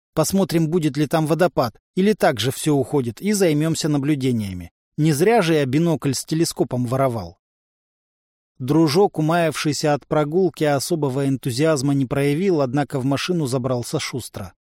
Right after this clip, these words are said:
Нагулялся. Влад поделился с псом бутербродом и поехал назад, поглядывая на датчик бензина. Не хотелось потерять машину где-нибудь далеко от города.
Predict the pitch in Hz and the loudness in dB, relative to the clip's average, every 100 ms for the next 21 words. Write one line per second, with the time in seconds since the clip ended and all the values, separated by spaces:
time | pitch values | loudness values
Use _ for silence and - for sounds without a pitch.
0 | _ _ _ - 139 139 135 135 143 131 | _ _ _ -6 -2 0 0 2 2 -2
1 | 110 90 - _ _ _ _ _ 143 156 | -4 -14 -20 _ _ _ _ _ -2 2
2 | 165 - 151 139 151 160 143 147 - - | 2 0 -2 0 2 0 -2 -6 -8 -8
3 | - 156 139 127 147 135 151 185 156 139 | -4 -2 -2 -2 -2 0 2 2 2 -2
4 | - 147 151 - 143 139 135 123 175 - | -2 0 0 -2 -2 0 0 0 0 0
5 | 143 120 147 143 135 131 131 127 127 - | -4 0 -2 0 0 0 0 -2 -4 -6
6 | 131 127 156 135 131 104 80 _ _ _ | -6 -4 -4 -2 -2 -4 -8 _ _ _
7 | - 143 143 180 180 180 135 - 131 147 | -4 -2 2 0 2 0 0 -4 -4 -2
8 | 143 139 131 196 165 120 135 139 131 117 | -2 -2 -4 -2 -2 -2 -2 -2 -2 -4
9 | 135 127 - 131 123 139 143 117 92 85 | -2 -2 -2 -2 -2 -2 -2 -2 -8 -14